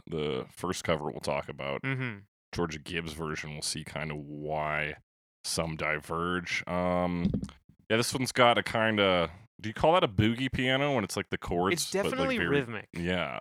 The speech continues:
Speaker 2: Um, it definitely, like, the rhythm really comes from the piano.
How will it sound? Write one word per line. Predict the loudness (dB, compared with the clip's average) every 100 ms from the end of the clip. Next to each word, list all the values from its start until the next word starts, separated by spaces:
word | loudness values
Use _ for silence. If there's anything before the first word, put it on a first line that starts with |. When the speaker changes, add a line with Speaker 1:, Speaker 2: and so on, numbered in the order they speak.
| -2
Speaker 2:
Um, | 0 0 -2 -8 -8
it | -6 0
definitely, | 0 2 -2 0 0
like, | 0 0 -2
the |
rhythm | -6 -6 0 0 0 -2 -2
really | 0 -2
comes | -2 -4 -4
from | -8 -8
the | -8
piano. | -6 -4 -4 -6 -8